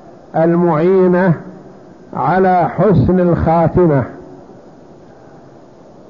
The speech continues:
الله جل وعلا يقول: "يا أيها الذين آمنوا اتقوا الله حق تقاته ولا تموتن إلا وأنتم مسلمون".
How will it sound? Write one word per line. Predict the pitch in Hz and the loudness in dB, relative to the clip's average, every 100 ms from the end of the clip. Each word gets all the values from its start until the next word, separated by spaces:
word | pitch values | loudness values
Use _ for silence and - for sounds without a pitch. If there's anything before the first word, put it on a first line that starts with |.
| 719 719 698 - - - - - 679 - - - - - - - - - - - - | -20 -20 -20 -20 -20 -20 -20 -20 -20 -20 -20 -20 -20 -20 -20 -20 -20 -20 -20 -18 -4
الله | 156 170 196 165 | 0 2 4 2
جل | 160 185 160 | 2 2 2
وعلا | 156 147 151 160 143 135 | 2 2 2 2 2 2
يقول: | 127 156 156 131 160 - - - - - - - | 0 0 2 2 0 -4 -14 -20 -20 -20 -20 -8
"يا | 131 135 175 175 | -2 2 2 2
أيها | 170 156 151 131 | 2 2 2 2
الذين | 147 147 139 156 151 139 | 2 2 2 4 4 2
آمنوا | 147 160 156 143 143 | 2 2 2 2 2
اتقوا | 139 - 135 156 | 0 0 -2 0
الله | 143 135 151 156 131 | 2 2 2 2 2
حق | 120 147 - 143 | 0 -2 -2 -4
تقاته | 135 131 - 131 135 135 180 - - - - - - - - - | -2 -2 0 0 0 0 0 -2 -8 -20 -20 -20 -20 -20 -20 -6
ولا | 139 156 190 170 165 | -2 2 2 2 2
تموتن | 156 151 156 151 151 135 143 160 170 196 202 | 0 0 2 2 2 2 2 2 2 2 2
إلا | 185 180 175 170 151 143 165 156 | 0 0 0 0 0 0 0 2
وأنتم | 143 151 160 185 196 190 - 220 202 160 | 0 0 0 0 0 0 0 0 0 0
مسلمون". | 170 160 - 139 139 135 139 135 127 123 117 107 | 0 0 0 0 2 2 2 2 2 0 0 -2